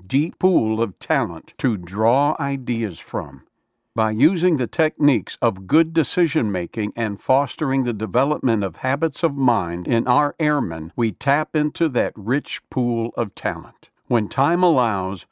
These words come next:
we must consciously create processes to think through decisions using critical analysis of all factors, ensuring we focus on doing what is best for the nation and the Air Force.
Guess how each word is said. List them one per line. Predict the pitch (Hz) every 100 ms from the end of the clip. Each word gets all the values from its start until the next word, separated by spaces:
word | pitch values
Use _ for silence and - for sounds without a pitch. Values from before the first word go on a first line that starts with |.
| -
we | 117
must | 107 131 170 -
consciously | - 180 170 123 104 113 107
create | - 135 113 107 -
processes | - 143 143 107 92 - 92
to | - 95
think | - 160 170
through | - 98 90 -
decisions | 113 - 170 156 110 87 98
using | 139 143 117 131 123
critical | - 170 180 185 180
analysis | 170 113 101 104 - 110 - -
of | 117 98 -
all | 127 117 113
factors, | - 117 107 - 82 71 -
ensuring | 139 117 - 170 180 196 190
we | 165 170
focus | - 160 - 107 -
on | 107 104
doing | 95 131 127 120
what | 110 107
is | 107 90
best | 85 123 156 -
for | - 170
the | 175
nation | 165 123 - 120 117
and | 131 120
the | 113 127
Air | 104
Force. | - - 78 - -